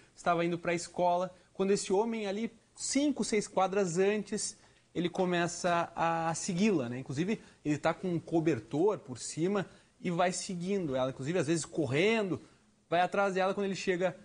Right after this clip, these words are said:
ah, em uma determinada rua, ele vê a oportunidade, porque é uma rua que tem, inclusive, né, um, um, um rio ali passando, tem uma ponte, né? Ele acaba,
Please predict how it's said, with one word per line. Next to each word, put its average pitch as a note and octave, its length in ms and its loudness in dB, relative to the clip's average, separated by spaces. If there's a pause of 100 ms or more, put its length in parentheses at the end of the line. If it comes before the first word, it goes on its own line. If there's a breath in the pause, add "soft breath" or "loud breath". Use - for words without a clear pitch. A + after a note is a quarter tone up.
(180)
ah, B2+ 260 -4
em C3+ 40 -4
uma E3 120 4
determinada F3 560 2
rua, G3+ 380 0
ele A3+ 220 0
vê F#3 140 2
a G#3 60 4
oportunidade, G3 640 0
porque - 100 -12
é E3+ 40 -2
uma D#3+ 100 0
rua D#3+ 160 0
que - 100 -16
tem, F3+ 140 -4
inclusive, D#3+ 560 -2 (260 loud breath)
né, C3+ 240 -4
um, A#2 460 -6 (120)
um, B2+ 280 -10 (100)
um B2 120 -4
rio D#3 420 4
ali C3 120 -2
passando, D#3+ 520 0
tem D3+ 100 -4
uma E3 160 2
ponte, F#3 540 0
né? C3 120 -6
Ele D#3 140 -2
acaba, D#3 420 0